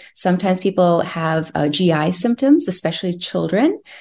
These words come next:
We were talking earlier about your migraines when you were younger may have been different than what they are now. And oftentimes the children will start out having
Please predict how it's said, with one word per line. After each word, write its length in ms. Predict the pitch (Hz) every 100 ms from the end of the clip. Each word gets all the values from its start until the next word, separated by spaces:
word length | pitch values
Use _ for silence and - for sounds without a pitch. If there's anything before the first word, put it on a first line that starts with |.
| -
We 120 | 165 165
were 100 | 165
talking 400 | - 165 170 156
earlier 240 | 156 165
about 240 | 160 151
your 240 | 170 156 147
migraines 560 | 156 160 175 156 165
when 80 | 160
you 100 | 156
were 60 | 147
younger 560 | 160 208 302 220 160
may 180 | 170 160
have 140 | 165 165
been 180 | 165
different 380 | 156 262 214 185
than 160 | 175 165
what 160 | 160
they 100 | 170
are 140 | 156 156
now. 180 | 196 202
And 100 | 160
oftentimes 540 | 175 190 180 170 170 -
the 80 |
children 400 | 151 - 202 190
will 80 | 165
start 280 | 170 175 170
out 120 | 165
having 420 | 170 160 160 160